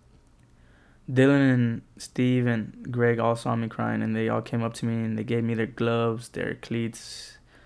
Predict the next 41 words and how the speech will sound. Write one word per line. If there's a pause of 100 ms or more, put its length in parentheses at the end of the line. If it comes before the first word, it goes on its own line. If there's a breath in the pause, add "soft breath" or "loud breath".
(320 soft breath)
their
workout
shirts,
just
so
that
I
wouldn't
forget
about
them,
and
it
meant
a
lot. (240)
And
every
day
after
that, (1120 soft breath)
I
went
to
work. (380)
I
went
to
work, (220)
and
I
went
to
work. (520 loud breath)
I
grinded
my
whole
summer.
I
grinded